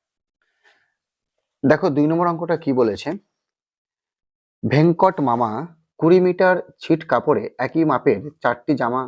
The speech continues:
তৈরি করবেন। একই রকম বারোটি জামা তৈরি করতে হলে ভেঙ্কট মামাকে কত মিটার ছিট কাপড় কিনে দিতে হবে, তৈরাসিক পদ্ধতিতে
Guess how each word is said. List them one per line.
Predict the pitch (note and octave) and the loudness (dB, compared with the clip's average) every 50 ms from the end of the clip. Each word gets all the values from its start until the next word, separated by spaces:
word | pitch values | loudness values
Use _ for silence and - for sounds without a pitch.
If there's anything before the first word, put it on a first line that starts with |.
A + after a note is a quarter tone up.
| - _ _ _ _ _ | -12 _ _ _ _ _
তৈরি | C3+ C3 B2+ C3 | 2 2 2 2
করবেন। | B2+ - G#2+ F#2+ G2 G#2+ - G2+ G#2 _ _ _ _ _ _ _ _ _ _ | -2 -4 -8 -6 -6 -8 -10 -10 -14 _ _ _ _ _ _ _ _ _ _
একই | C3+ D3+ D3 - F#3+ | -2 0 2 2 0
রকম | F#3+ F#3 - G3+ F#3 D3+ | 0 0 -2 -2 0 2
বারোটি | C3+ B2 B2+ C3+ C#3+ D#3 | 2 2 2 0 0 -2
জামা | C#3 D#3 D#3 D#3+ D3+ D#3 - | -2 0 -2 -2 -4 -2 0
তৈরি | B2+ B2 B2+ C#3+ C#3 | 0 2 2 0 -2
করতে | - - A#2+ A2+ - _ A2 G2+ G#2 C3 C#3+ - _ | 0 -2 -2 -2 -2 _ -2 0 0 -2 -2 -6 _
হলে | _ - B2+ A#2 A2 G#2 B2 A#2+ A2 G#2 G2 | _ 2 2 4 4 2 0 -2 -6 -8 -8
ভেঙ্কট | G#2+ A2+ B2 C3+ C3 B2+ - D#3+ D#3 D#3 D#3+ - _ _ | -6 -6 -4 -4 -6 -2 0 0 0 0 -2 -18 _ _
মামাকে | G#2+ G#2+ G#2 G#2 A#2+ C3+ C3 - - G2 - _ | -10 -8 -6 -4 -4 -6 -6 -6 -12 -12 -12 _
কত | _ B2+ C3 C#3+ - F#3 | _ -2 -2 0 0 0
মিটার | F3 F3 E3+ E3+ F#3 E3 E3+ | 0 0 0 -2 -4 -4 -4
ছিট | - C3+ B2 _ | -6 -12 -12 _
কাপড় | - C3+ - - D3 D3 C#3 _ | -8 -10 -4 -2 -4 -4 -4 _
কিনে | _ B2+ A#2+ A#2 A#2+ B2 B2+ B2+ B2+ _ _ _ _ _ - | _ -6 -4 -4 -2 -4 -4 -6 -8 _ _ _ _ _ -2
দিতে | G2 C#3+ E3 - - | 0 0 2 2 0
হবে, | - A2 G2+ F#2+ A2 A2+ - _ _ _ _ _ _ _ | -2 -2 -6 -4 -6 -6 -8 _ _ _ _ _ _ _
তৈরাসিক | C#3 C#3 C#3 D3+ D#3 D#3 - - E3+ - _ | 6 6 6 6 2 -2 -8 -12 -14 -10 _
পদ্ধতিতে | - A2 A2 G#2+ G2+ A#2 A2+ - B2 - | -2 -2 -2 -2 -6 -8 -8 -8 -8 -6